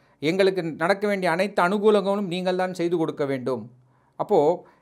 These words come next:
எதிர்பார்ப்போடு தான் வெற்றி வந்திருக்கிறது, வெற்றி தானாக வரவில்லை. <coughs> வெற்றி பெற செய்ததின் காரணம் என்ன? So, இந்த இன்வெஸ்டிகேஷன் கடகராசி என்பவர்களே நன்றாக புரிந்து வேண்டும். கடகராசியில் இருப்பவர்களுக்கு, முக்கியமாக ராமரோட நட்சத்திரம்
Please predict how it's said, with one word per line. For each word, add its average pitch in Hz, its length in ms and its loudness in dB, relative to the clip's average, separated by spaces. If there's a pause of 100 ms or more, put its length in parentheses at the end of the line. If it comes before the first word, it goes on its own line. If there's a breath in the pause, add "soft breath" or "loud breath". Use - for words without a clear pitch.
(100)
எதிர்பார்ப்போடு 247 1040 4
தான் 254 160 4
வெற்றி 196 300 2
வந்திருக்கிறது, 143 640 -2
வெற்றி 180 360 -4
தானாக 175 380 4
வரவில்லை. 127 500 -2 (480 soft breath)
<coughs> - 640 -6
வெற்றி 247 300 2
பெற 226 160 8
செய்ததின் 214 580 2
காரணம் 220 480 4
என்ன? 135 440 -8 (720)
So, 220 220 6
இந்த 196 140 2
இன்வெஸ்டிகேஷன் 226 600 -2
கடகராசி 190 340 2
என்பவர்களே 180 340 -4
நன்றாக 185 360 -2
புரிந்து 180 280 -6
வேண்டும். 165 520 -4 (640 soft breath)
கடகராசியில் 180 680 2
இருப்பவர்களுக்கு, 156 580 -4
முக்கியமாக 180 600 -6
ராமரோட 190 640 -4
நட்சத்திரம் 170 680 -8